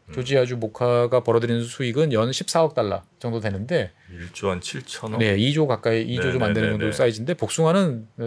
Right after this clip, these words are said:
Speaker 2: 경제적으로 보면 한 삼천사백만 달러?
Speaker 1: 아.
Speaker 2: 이게 별로 이제 크진 않은데 상징적인 존재인 거죠, 보면.
Speaker 1: 근데 면화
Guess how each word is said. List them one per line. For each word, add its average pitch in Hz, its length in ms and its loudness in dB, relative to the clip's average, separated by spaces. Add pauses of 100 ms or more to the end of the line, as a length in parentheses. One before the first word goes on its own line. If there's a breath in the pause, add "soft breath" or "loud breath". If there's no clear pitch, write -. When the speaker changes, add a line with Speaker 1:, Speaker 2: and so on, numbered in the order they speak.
Speaker 2:
경제적으로 147 380 2
보면 147 200 0
한 175 60 -2
삼천사백만 131 680 -2
달러? 110 240 -4 (200)
Speaker 1:
아. 135 400 -16
Speaker 2:
이게 156 140 -2
별로 190 200 4
이제 202 120 2
크진 269 260 -2
않은데 135 320 0
상징적인 226 500 2
존재인 135 340 -2
거죠, 95 240 -8
보면. 127 180 -2
Speaker 1:
근데 95 220 -2
면화 160 800 6